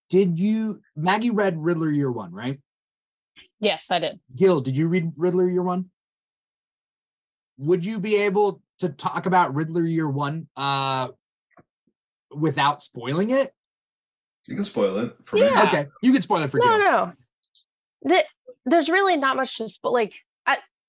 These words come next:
Speaker 2: here's the deal. It was really good. It's just essentially an origin story for
Speaker 3: For
Speaker 2: Batman,
Speaker 3: Batman.
Speaker 2: Matt Reeves, Bat-, Bat-, Matt Reeves, Batman's Riddler.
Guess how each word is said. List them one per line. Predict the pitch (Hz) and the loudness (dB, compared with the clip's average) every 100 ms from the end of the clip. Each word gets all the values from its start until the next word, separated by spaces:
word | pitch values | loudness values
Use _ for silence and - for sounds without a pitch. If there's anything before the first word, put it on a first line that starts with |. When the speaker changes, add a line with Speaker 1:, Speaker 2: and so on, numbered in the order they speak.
| _ _ _ _ _ | _ _ _ _ _
Speaker 2:
here's | 254 311 | -2 -2
the | 247 | -2
deal. | 185 151 | -4 -4
It | 262 | -2
was | 262 214 | 0 0
really | 208 311 247 | 0 0 0
good. | 180 185 262 - _ _ _ _ | 0 0 -2 -10 _ _ _ _
It's | 277 285 | -4 -4
just | 196 175 247 254 285 - - - _ _ _ _ _ - | -10 -4 0 0 0 -6 -16 -18 _ _ _ _ _ -4
essentially | 226 - 247 233 254 247 240 226 | -4 -2 -2 -2 -2 -2 -2 -2
an | 208 196 - | -4 -6 -2
origin | 180 196 190 220 214 | -2 -2 -4 -8 -8
story | - 214 214 220 220 214 _ _ _ _ - - | -6 -4 -4 -6 -10 -14 _ _ _ _ -20 0
for | 196 190 190 185 185 _ _ _ _ _ _ _ _ _ _ 180 175 | 2 4 2 0 -4 _ _ _ _ _ _ _ _ _ _ -18 -14
Speaker 3:
For | - | -2
Speaker 2:
Batman, | 214 220 208 208 196 | 0 2 2 2 0
Speaker 3:
Batman. | 196 202 - | -4 -6 -12
Speaker 2:
Matt | - 214 220 220 | -6 -2 -2 -2
Reeves, | 220 220 185 | -2 -2 -4
Bat-, | 185 196 190 - - | -6 -4 -4 -8 -12
Bat-, | 190 180 226 262 254 269 - _ - | -6 0 0 0 -6 -8 -10 _ -12
Matt | 180 208 277 370 _ | -6 -2 -2 -4 _
Reeves, | 262 247 220 | -4 -4 -6
Batman's | 190 185 202 - 190 185 180 | -6 -2 -2 -2 -2 -2 -4
Riddler. | 170 170 165 - - | -4 -6 -6 -14 -14